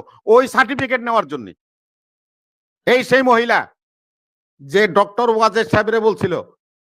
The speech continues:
যে, "চার বছর লাগছে তোমার ডক্টরেট আনতে, আর তেরোটা ডক্টরেট পাইলাম আমি তিন মাসে।"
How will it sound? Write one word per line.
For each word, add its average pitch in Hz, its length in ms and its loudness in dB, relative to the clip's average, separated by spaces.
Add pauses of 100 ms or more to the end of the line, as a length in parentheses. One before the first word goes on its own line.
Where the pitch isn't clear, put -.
(100)
যে, 160 180 -6
"চার 208 280 0
বছর 208 300 -2
লাগছে 226 280 0
তোমার 226 280 -4
ডক্টরেট 220 460 -2
আনতে, 147 320 -4 (260)
আর 175 160 -2 (140)
তেরোটা 233 400 2
ডক্টরেট 233 500 0
পাইলাম 196 280 2
আমি 175 160 -2
তিন 202 220 -10
মাসে।" 160 260 -4